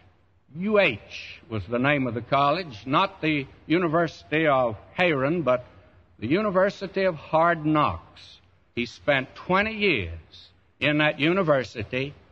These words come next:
and he graduated magna cum laude. That is Jacob's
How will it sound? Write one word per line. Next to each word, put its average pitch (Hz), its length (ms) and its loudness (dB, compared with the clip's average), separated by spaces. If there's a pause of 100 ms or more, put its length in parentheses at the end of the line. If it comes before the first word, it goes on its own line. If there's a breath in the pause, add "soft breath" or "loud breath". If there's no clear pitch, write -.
(280)
and 131 200 0
he 131 80 -4
graduated 139 960 0 (220)
magna 147 720 2 (140)
cum 143 360 2
laude. 95 560 -2 (720)
That 170 380 2
is 127 300 -4
Jacob's 120 540 0